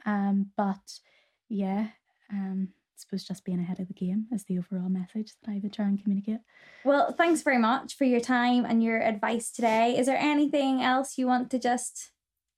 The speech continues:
Speaker 2: add, one bit of positivity to get people through the next
Speaker 1: <laughs>
Speaker 2: month or get us through the winter?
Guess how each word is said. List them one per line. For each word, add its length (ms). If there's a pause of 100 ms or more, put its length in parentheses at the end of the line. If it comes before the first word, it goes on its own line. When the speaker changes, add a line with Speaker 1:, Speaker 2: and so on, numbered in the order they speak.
Speaker 2:
add, 400
one 420 (100)
bit 120
of 200 (120)
positivity 800
to 380
get 320
people 300
through 400
the 100
next 440 (260)
Speaker 1:
<laughs> 260
Speaker 2:
month 320
or 100
get 140
us 140
through 200
the 80
winter? 420